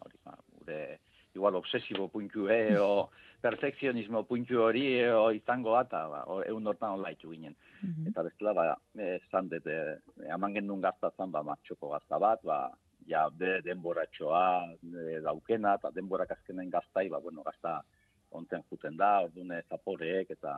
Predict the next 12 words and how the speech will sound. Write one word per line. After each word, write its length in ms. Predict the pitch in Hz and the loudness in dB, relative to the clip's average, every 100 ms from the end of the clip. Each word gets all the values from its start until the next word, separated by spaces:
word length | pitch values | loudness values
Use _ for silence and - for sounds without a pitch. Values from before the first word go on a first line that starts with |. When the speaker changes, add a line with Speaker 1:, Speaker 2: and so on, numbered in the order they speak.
| 71 | -8
Speaker 1:
guztok 340 | 85 - 87 78 | -14 -10 -6 -6
hartzen 260 | - 82 | -6 -14
juten 260 | 80 76 76 | -12 -12 -8
da, 180 | 90 90 | -4 -4
oen 160 | 82 82 80 | -4 -8 -10
testuraz, 540 | 80 - 92 78 73 78 | -12 -12 -6 -6 -4 -6
eh, 200 | 76 78 | -8 -8
ondo 320 | 80 80 73 | -10 -12 -10
mantentzen 600 | 73 73 82 82 80 76 87 | -8 -8 -10 -12 -12 -10 -4
zan, 200 | 107 92 | -4 -4
ez 100 | 82 | -8
zan, 220 | 85 78 | -6 -8